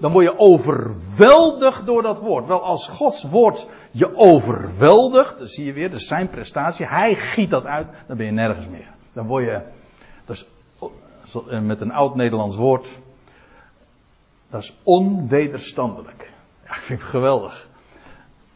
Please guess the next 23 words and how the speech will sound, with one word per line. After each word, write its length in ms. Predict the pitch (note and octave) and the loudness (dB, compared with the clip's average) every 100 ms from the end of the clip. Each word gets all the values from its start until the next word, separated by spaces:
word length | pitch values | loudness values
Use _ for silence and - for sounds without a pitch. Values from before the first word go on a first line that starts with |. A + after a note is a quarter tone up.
| _ - - | _ -20 -16
Niet 640 | A2+ D#3+ A3+ D4+ - - | -4 2 4 4 0 -10
te 220 | - A#3 - | -4 -4 -4
weerstaan. 760 | B2+ F3+ F3+ - F3 B2 - - _ _ | -6 -4 -4 -8 -8 -8 -12 -20 _ _
Die 200 | E3+ F3 | 0 2
hij, 160 | E3 | 0
en 280 | F3 D#3 D3 | -2 -6 -6
die 160 | C3 D#3+ | -4 -2
hij 180 | C#3 C3+ | -2 -4
in 300 | - C3 G2+ - | -4 -6 -6 -8
rijke 840 | - - A#3 C#4+ D#4+ - - D#4 | -6 2 4 6 4 2 -2 0
mate, 400 | D4+ A#3 C3 C3+ | 2 2 0 -2
want 180 | F#3 E3+ | -4 -2
hij 120 | D#3 | -2
heeft, 180 | A#3 - - _ _ | -2 -8 -20 _ _
hij 180 | A#2+ | -4
heeft 220 | F#3+ A#3 - | -2 -4 -4
zat, 440 | G3 G#3 - - _ _ _ _ _ | -2 -2 -6 -20 _ _ _ _ _
hij 120 | _ B2 | _ -12
heeft 120 | C#3 | -2
genoeg, 600 | B3+ C4 A#3 - - - _ _ _ _ | 2 6 6 4 -6 -16 _ _ _ _
meer 360 | C#3+ A3+ C#4 D#3+ | 2 6 6 6
dan 240 | D3+ B2+ | 2 0
genoeg, 400 | A2+ B2 G#3+ - | -4 -4 -6 -6